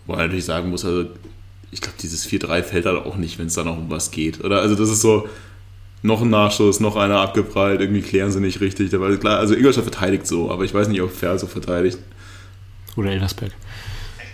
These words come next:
Speaker 1: Äh, Elversberg, sorry. Jetzt hat mich der, die Verschwörungstheorien der schwarz-weißen Kleinstvereine machen mich hier richtig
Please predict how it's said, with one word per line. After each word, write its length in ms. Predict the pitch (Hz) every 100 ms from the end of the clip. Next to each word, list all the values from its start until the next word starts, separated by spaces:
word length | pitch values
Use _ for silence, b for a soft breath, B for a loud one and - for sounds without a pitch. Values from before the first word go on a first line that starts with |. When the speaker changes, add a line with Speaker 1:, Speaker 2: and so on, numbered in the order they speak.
| -
Speaker 1:
Äh, 220 | 107 104 101 - -
Elversberg, 580 | - 113 110 - 98 92 92
sorry. 320 | 110 104 95 B B
Jetzt 180 | 101 -
hat 80 | 104
mich 120 | 104
der, 260 | 113 104 101 B B
die 80 | 123
Verschwörungstheorien 1080 | 120 120 113 120 139 139 135 131 120 123 135
der 100 | 123
schwarz-weißen 800 | 120 107 107 - - 110 120 120
Kleinstvereine 880 | - 90 117 - - 71 95 107 107
machen 300 | 107 104 107
mich 100 | 104
hier 100 | 101
richtig 260 | 113 -